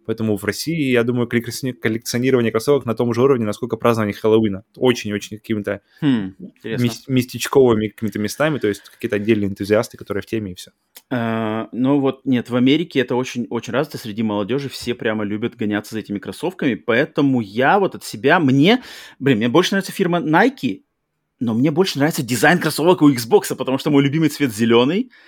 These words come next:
Speaker 2: и они прямо так
Speaker 1: Мгм.
Speaker 2: стильно выглядят, блин, с зелёной этой подсветкой, которая на самом деле очень похожа на эту лимитированную консоль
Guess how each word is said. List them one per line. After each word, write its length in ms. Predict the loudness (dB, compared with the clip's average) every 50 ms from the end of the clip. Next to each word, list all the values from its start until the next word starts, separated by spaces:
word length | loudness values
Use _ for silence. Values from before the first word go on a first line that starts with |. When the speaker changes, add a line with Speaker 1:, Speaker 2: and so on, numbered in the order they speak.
| -20 -20 -20 _ _
Speaker 2:
и 60 | 0
они 180 | 2 2 2 2
прямо 240 | 4 4 4 4
так 140 | 4 2 -2
Speaker 1:
Мгм. 80 | -2 -4
Speaker 2:
стильно 480 | -6 -8 -12 _ -8 -2 0 0 0
выглядят, 420 | 0 0 -2 -2 0 0 0 0 -2
блин, 180 | 0 -2 -2 -2
с 60 | -2
зелёной 320 | -4 -2 0 0 0 0 -2
этой 120 | -4 -6
подсветкой, 400 | -10 -10 -6 -6 -6 -6 -6 -8
которая 240 | -10 -6 -4 -4 -4
на 40 | -2
самом 180 | 0 2 2 4
деле 100 | 4 2
очень 160 | 0 -4 -10
похожа 380 | -12 -12 -2 0 0 2 2 0
на 80 | 0
эту 140 | -2 -4 -6
лимитированную 640 | -4 -2 -2 -4 -2 -2 0 0 0 0 -2 -4 -4
консоль 400 | -6 -8 -6 -2 -2 -2 -2